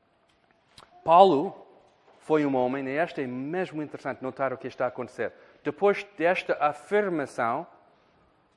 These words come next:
"Viver é Cristo, morrer é ganho", ele começa a lutar com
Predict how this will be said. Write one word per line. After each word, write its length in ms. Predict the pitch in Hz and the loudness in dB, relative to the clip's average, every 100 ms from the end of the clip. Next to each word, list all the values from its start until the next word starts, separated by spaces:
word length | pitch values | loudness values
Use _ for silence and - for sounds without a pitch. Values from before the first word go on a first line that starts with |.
| _ _ _ _ | _ _ _ _
"Viver 400 | 127 123 165 165 | -8 2 4 4
é 80 | 135 | 2
Cristo, 640 | - 147 160 - 160 185 175 _ _ _ - | -2 -4 -4 -6 -8 -8 -12 _ _ _ -14
morrer 440 | 123 120 151 156 | -8 -4 0 0
é 80 | 139 | -2
ganho", 540 | 120 127 120 120 143 180 _ _ _ _ _ - | -4 -4 -4 -6 -10 -14 _ _ _ _ _ -6
ele 420 | 147 151 202 226 - - _ _ _ _ | -2 2 0 -2 -10 -20 _ _ _ _
começa 460 | - 151 170 - 160 | -8 -4 -4 -4 -6
a 40 | |
lutar 520 | 143 151 151 165 170 170 | -4 -6 -6 -4 -4 -4
com 500 | 160 156 156 165 | -6 -4 -4 -8